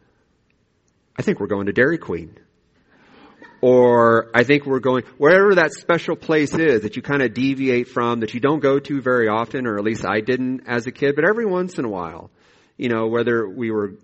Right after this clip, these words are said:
leaving, uh, from school to home and we went down a, a different path, and you just got that feeling, right? And then you saw the sign of whatever it is that you were going to, or maybe those beautiful golden arches,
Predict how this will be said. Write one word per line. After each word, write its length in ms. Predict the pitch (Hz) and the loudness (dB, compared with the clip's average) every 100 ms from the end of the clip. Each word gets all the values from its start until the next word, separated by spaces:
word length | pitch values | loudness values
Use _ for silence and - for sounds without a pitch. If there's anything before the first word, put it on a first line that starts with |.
| _ | _
leaving, 720 | 143 113 127 127 127 127 120 | -8 -4 -2 -2 -4 -6 -8
uh, 140 | - 92 | -8 -10
from 160 | 104 | -10
school 440 | 92 - 131 127 123 | -14 -12 -6 -4 -6
to 120 | 110 | -8
home 480 | 101 110 113 117 113 | -8 -6 -4 -4 -6
and 180 | 101 98 | -10 -10
we 100 | 110 | -8
went 320 | 104 117 120 | -4 -4 -2
down 240 | 113 110 107 | -2 -2 -2
a, 200 | 95 95 | -4 -4
a 40 | |
different 360 | 95 110 107 - | -4 -4 -6 -6
path, 460 | 120 113 120 - _ - _ | -4 -4 -4 -10 _ -20 _
and 260 | - 113 120 | -2 -2 0
you 60 | |
just 160 | 131 147 | -4 0
got 180 | 143 139 | 0 0
that 160 | 95 | -4
feeling, 380 | - 131 95 85 | -2 -4 -2 -6
right? 280 | 87 95 95 | -6 -4 -4
And 120 | 107 | -2
then 320 | 110 107 - | -2 -4 -12
you 80 | - | -12
saw 280 | 107 123 123 | -4 0 0
the 60 | 117 | 0
sign 360 | - 117 117 | -2 0 -2
of 100 | 104 | -2
whatever 300 | 104 107 107 | -2 0 0
it 80 | 104 | 2
is 160 | 107 104 | 0 0
that 180 | 98 | -10
you 60 | 98 | -10
were 80 | 92 | -8
going 300 | 104 104 104 | -6 -6 -6
to, 260 | 107 104 | -6 -4
or 100 | 98 | -4
maybe 360 | 101 110 110 110 | -2 -2 -2 -6
those 280 | 110 101 90 | -6 -8 -8
beautiful 400 | 107 110 110 107 | -6 -6 -4 -6
golden 400 | 104 104 104 95 | -4 -2 -4 -6
arches, 640 | 98 104 - 107 104 104 | -6 -6 -4 -4 -4 -8